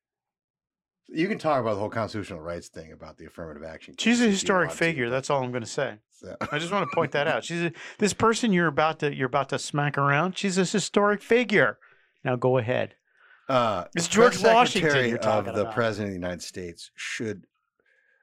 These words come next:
Speaker 1: be able to have a basic command of grammar. I just think that should be a prerequisite.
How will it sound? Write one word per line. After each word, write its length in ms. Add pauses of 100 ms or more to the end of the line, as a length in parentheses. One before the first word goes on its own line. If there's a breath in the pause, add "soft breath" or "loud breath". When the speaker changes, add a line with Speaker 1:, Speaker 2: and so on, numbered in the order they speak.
(140)
Speaker 1:
be 200
able 180
to 80
have 220
a 120 (140)
basic 500
command 500
of 100
grammar. 500
I 120
just 260
think 200
that 180
should 200
be 120
a 80
prerequisite. 720